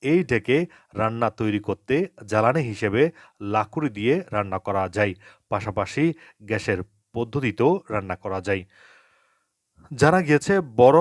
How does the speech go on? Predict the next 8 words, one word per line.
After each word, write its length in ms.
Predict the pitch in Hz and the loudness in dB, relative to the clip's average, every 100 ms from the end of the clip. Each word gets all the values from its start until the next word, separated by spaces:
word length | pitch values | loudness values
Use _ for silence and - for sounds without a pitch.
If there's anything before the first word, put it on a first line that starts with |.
| 175 123 | 4 0
ডেকের 300 | 113 120 110 | -4 -2 -4
পাশাপাশি 760 | - 101 107 113 101 - 127 170 196 - | -4 -6 -6 -8 -8 -10 -4 -4 -4 -8
চারটি 400 | - 117 - 113 104 - | 0 0 0 -6 -8 -8
ছোট 200 | - 123 160 113 _ _ _ | -8 0 0 0 _ _ _
ডেক 280 | 104 110 120 - | -6 -4 -4 -6
থাকে 260 | 110 95 95 85 _ | -8 -8 -10 -12 _
রান্নাকৃত 500 | 101 101 95 - 104 131 160 - - _ - | -10 -8 -6 -8 0 2 2 0 -20 _ -4
তাবরুক 380 | 110 117 147 | -2 2 2